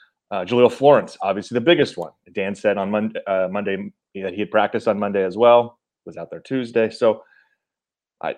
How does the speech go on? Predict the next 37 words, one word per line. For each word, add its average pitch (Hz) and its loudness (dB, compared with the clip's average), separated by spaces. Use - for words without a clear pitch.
there's 101 -6
not 123 2
a 123 4
whole 120 0
lot, 113 6
like, 98 -4
guys 110 0
that 113 2
weren't 107 -2
at - -4
practice 110 -4
today. 127 0
We've 117 -4
got 101 2
Brian 104 -4
Addison, 139 -4
and 101 -10
this 101 -12
is 104 -8
a 104 -8
place 107 0
to - -20
start. 110 0
Um, 98 -4
not 107 -2
with 120 -4
the 123 -8
team, 135 -8
personal 120 -2
reasons, 135 -4
according 113 0
to 113 -2
Dan. 117 -2
That's 107 -10
all 104 0
we 101 -6
have. 113 -2